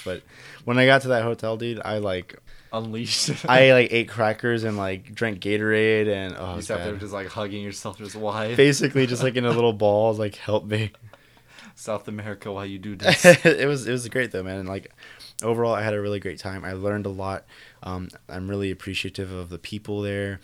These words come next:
Speaker 1: and how, uh,
Speaker 2: Culture.
Speaker 1: I admire, yeah, the culture, and I admire the people and how much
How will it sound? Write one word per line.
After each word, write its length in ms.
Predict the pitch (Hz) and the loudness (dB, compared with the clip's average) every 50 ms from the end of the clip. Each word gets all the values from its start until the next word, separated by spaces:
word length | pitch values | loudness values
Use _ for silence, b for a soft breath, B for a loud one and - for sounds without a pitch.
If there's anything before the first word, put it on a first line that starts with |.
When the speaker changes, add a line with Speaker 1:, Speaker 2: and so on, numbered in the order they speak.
| B B B B B - | B B B B B -16
Speaker 1:
and 140 | - 92 92 | -12 -10 -8
how, 320 | 92 101 95 92 92 92 | -6 -6 -6 -6 -6 -8
uh, 320 | 90 90 87 87 85 82 85 | -8 -8 -8 -10 -10 -12 -14
Speaker 2:
Culture. 240 | - - 87 - - | -18 -20 -12 2 4
Speaker 1:
I 100 | 113 123 | 6 6
admire, 540 | 123 123 127 135 143 143 139 131 120 117 - 101 | 6 6 6 6 6 6 4 2 2 0 -2 -2
yeah, 180 | 113 117 110 | 0 0 2
the 100 | 98 95 | 0 -2
culture, 480 | - - 110 110 104 - - 120 117 110 | -4 -6 -6 -6 -6 -6 -6 -4 -4 -4
and 160 | 98 104 101 | -4 -4 -6
I 80 | 98 98 | -6 -6
admire 340 | 98 98 98 98 98 98 | -6 -6 -6 -6 -6 -8
the 80 | 95 95 | -8 -10
people 360 | - 101 95 - 98 95 95 | -12 -14 -14 -12 -12 -10 -10
and 120 | 95 92 90 | -10 -10 -10
how 120 | 90 95 | -10 -10
much 380 | 92 90 90 87 - - - | -10 -10 -10 -10 -10 -12 -12